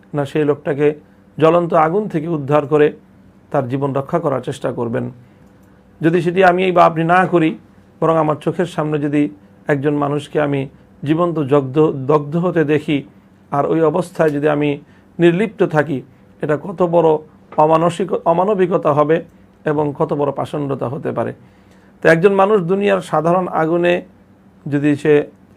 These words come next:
আমার চোখের সামনে দগ্ধ হয়, এটা তার জন্য যতটা কষ্টদায়ক, তার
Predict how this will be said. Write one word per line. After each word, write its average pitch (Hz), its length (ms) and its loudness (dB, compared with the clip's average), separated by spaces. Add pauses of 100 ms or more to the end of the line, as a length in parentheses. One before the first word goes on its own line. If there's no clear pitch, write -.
আমার 143 280 -2
চোখের 151 240 -2
সামনে 143 300 -6
দগ্ধ 135 320 -6
হয়, 147 300 2 (540)
এটা 160 180 0
তার 147 220 0
জন্য 147 420 -2 (560)
যতটা 170 560 6 (640)
কষ্টদায়ক, 165 720 4 (460)
তার 147 140 0